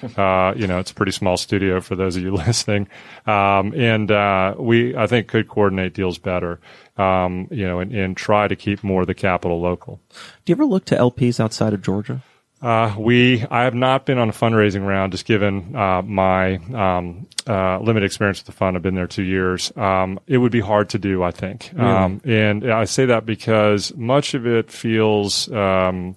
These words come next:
Speaker 1: you know, sort of, uh, like good state citizenship. I think that's a big part of the pitch. It would not stop me from doing it, but it might present some challenges. So.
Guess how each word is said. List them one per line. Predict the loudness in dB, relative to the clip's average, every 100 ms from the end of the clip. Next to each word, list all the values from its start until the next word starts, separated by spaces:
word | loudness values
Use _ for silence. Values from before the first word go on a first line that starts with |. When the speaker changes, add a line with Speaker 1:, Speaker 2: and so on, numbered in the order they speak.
| _
Speaker 1:
you | -4
know, | -2 -2
sort | 0 0 2
of, | 0 -4 -12
uh, | -6 -2 -2 -2
like | -2 -4
good | 0 4 4 2 -4
state | -6 0 2 0 -2
citizenship. | 0 0 0 -6 -6 -8 -8 -16 -20 _ _
I | -2 0
think | 0
that's | -2 -2 -2
a |
big | -2 -2
part | 0 0
of | 0
the |
pitch. | -2 -2 -2 -4 -12 -20 _ 0
It |
would | 2 2
not | 0 0
stop | 0 0
me | -2
from | -4 -4
doing | 0 0
it, | -2 -2
but | -4
it | 0
might | -2 -2
present | -6 -8 -8
some | -10
challenges. | -12 -10 -8 -10 -10 -12
So. | -10 -10